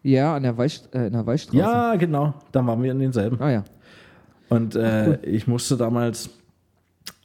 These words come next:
Speaker 2: also ich bin zwar Rechtshänder, aber Rechtshänder halten, äh, korrigier mich, wenn ich falsch liege, aber ich glaube, es ist so, die Gabel links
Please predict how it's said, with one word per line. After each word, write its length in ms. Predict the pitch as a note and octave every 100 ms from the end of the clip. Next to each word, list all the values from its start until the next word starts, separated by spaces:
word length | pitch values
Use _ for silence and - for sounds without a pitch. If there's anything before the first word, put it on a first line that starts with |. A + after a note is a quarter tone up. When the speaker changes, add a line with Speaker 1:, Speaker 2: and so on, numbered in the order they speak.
| _
Speaker 2:
also 200 | G#2+ G2+
ich 120 | G#2
bin 140 | - A#2
zwar 220 | - F#2
Rechtshänder, 600 | B2+ - G2+ E2 F#2 D3+ - _ _ _ _ _ _ _ _
aber 320 | G2 F#2+ G2
Rechtshänder 500 | G2+ - C3 A#2 G#2+
halten, 640 | G2 A2 - A2+ G#2+ G#2+ G#2 - G2+ - _
äh, 220 | C2+ D#2+
korrigier 340 | - G#2 G#2
mich, 140 | B2 C3
wenn 80 | A#2+
ich 100 | -
falsch 240 | A2+ -
liege, 200 | E2+ E2
aber 120 | C#2
ich 80 | E2
glaube, 160 | - A#2
es 100 | -
ist 120 | -
so, 260 | F2+ C3 - - _ _ _ -
die 140 | G#2
Gabel 840 | G2+ F2 F#2+ F#2+ G2+ G2+ G2 G#2 - _ _ _ _ _ _
links 540 | F2+ G2 F2+ - -